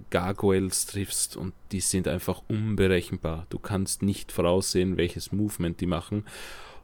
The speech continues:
Oder du weißt, du, du nimmst einfach jetzt einen Hit, du kannst gar nicht mehr raus und das ist dann schon sehr frustrierend,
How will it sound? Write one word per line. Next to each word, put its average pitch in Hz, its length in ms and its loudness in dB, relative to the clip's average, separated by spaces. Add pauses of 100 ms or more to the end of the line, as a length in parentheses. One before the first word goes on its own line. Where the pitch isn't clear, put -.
(120)
Oder 113 440 12
du 110 140 4
weißt, 101 520 8
du, 98 40 -6 (420)
du 117 100 6
nimmst 120 340 10
einfach 107 280 4
jetzt - 280 2
einen 98 160 4
Hit, - 380 0 (160)
du - 100 -8
kannst 113 400 2
gar 95 120 4
nicht 101 200 0
mehr 92 120 2
raus 92 260 2
und 90 100 -4
das 90 140 0
ist - 120 -6
dann 87 120 2
schon 90 240 0
sehr 90 160 0
frustrierend, 98 640 -2